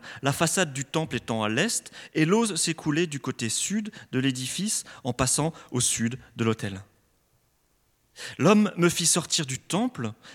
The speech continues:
par la porte nord et m'en fit contourner l'extérieur jusqu'à la porte extérieure orientale, et je vis de l'eau sourdre du côté droit de cette porte.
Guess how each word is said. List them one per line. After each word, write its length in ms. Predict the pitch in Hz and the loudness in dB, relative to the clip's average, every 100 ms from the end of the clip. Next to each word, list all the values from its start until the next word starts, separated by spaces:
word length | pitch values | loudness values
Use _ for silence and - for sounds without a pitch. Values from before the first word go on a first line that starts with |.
| - - | -10 -6
par 100 | 143 | -4
la 100 | 139 | -2
porte 320 | - 127 - | -4 -4 0
nord 560 | 113 117 165 254 - - - 139 | 4 6 4 2 -6 -14 -12 2
et 100 | 156 | 6
m'en 140 | 170 | 6
fit 160 | - 143 _ | 2 -8 _
contourner 580 | 247 247 - 190 175 147 | 0 0 0 2 2 2
l'extérieur 680 | 131 - 135 127 147 185 | 0 -2 -4 -2 -2 0
jusqu'à 320 | 170 254 - 190 | 2 2 4 4
la 120 | 156 | 4
porte 300 | 151 - 185 | 0 2 2
extérieure 640 | 180 - 175 160 165 - | 2 0 0 2 2 2
orientale, 580 | 113 110 104 139 240 254 - - _ _ _ _ _ _ _ _ _ _ _ - - - | 0 0 -4 -4 -6 -8 -12 -20 _ _ _ _ _ _ _ _ _ _ _ -20 -20 2
et 100 | 143 | 4
je 140 | 117 120 | 6 4
vis 320 | 98 156 - - | 2 -4 -8 -2
de 100 | 110 | 0
l'eau 260 | 101 139 165 | 0 -4 -6
sourdre 580 | - 131 143 156 123 | -6 -4 -4 -6 -6
du 140 | 104 110 | -8 -8
côté 340 | 127 - 107 | -8 -6 -8
droit 300 | 92 127 127 | -8 -10 -10
de 60 | 113 | -8
cette 200 | 104 - | -10 -12
porte. 380 | - - - | -18 -18 -20